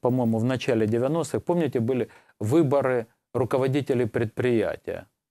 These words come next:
И я всегда смеялся, мне это было настолько странно. Ну, представьте себе, вот, ну, то, что притча во языцах, это гаи.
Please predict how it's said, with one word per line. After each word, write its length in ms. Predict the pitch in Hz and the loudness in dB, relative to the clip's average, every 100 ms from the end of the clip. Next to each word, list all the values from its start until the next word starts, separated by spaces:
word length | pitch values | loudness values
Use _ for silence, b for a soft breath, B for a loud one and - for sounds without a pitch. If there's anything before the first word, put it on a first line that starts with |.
| _ _ _ _ _ - | _ _ _ _ _ -4
И 100 | 139 | 2
я 120 | 208 | 2
всегда 400 | - 165 147 160 | 2 0 2 2
смеялся, 760 | 151 151 160 196 220 185 - 113 | 0 -2 0 4 4 2 0 -2
мне 220 | 143 208 | 2 0
это 180 | 156 127 | 0 0
было 280 | 127 135 131 | 2 2 0
настолько 500 | 131 - 143 117 123 | -2 0 -2 0 -4
странно. 580 | - 175 202 190 110 B B B | -2 0 0 0 -4 B B B
Ну, 120 | 190 190 | 0 2
представьте 580 | 170 156 - 170 143 | 0 0 0 0 0
себе, 380 | 131 147 127 117 | 0 0 2 2
вот, 260 | 107 147 - B B B | 2 0 -2 B B B
ну, 240 | 151 175 139 | 0 2 4
то, 160 | - | 2
что 140 | 170 131 | 2 0
притча 640 | - 185 - 160 151 123 | 2 0 0 2 2 0
во 180 | 123 143 | 0 4
языцах, 680 | 156 127 135 127 - 98 - B B - | 4 6 4 2 -2 -8 -8 B B 0
это 340 | 156 156 120 | 2 4 2
гаи. 540 | 107 143 160 135 95 | 6 6 6 4 -2